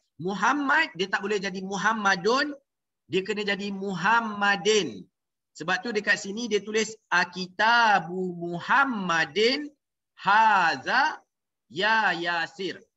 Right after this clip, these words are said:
Maksudnya, "Adakah ini kitab Muhammad, wahai Yasir?" Maka Yasir kata, "La, tidak. Haza kitabu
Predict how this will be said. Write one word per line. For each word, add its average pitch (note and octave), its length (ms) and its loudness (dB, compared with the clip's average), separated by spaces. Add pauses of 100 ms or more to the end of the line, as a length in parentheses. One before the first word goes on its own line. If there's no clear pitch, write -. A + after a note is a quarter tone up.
(220)
Maksudnya, A3 560 -4
"Adakah G3+ 800 -2
ini C4+ 640 -4
kitab A#3 880 -2
Muhammad, F3+ 800 0
wahai E3+ 560 0
Yasir?" D#3+ 640 0 (640)
Maka F#3 240 -2
Yasir G#3+ 400 0
kata, F#3+ 480 -4
"La, F3+ 480 2 (640)
tidak. G3 560 2 (400)
Haza G3+ 960 2 (240)
kitabu A3 1040 2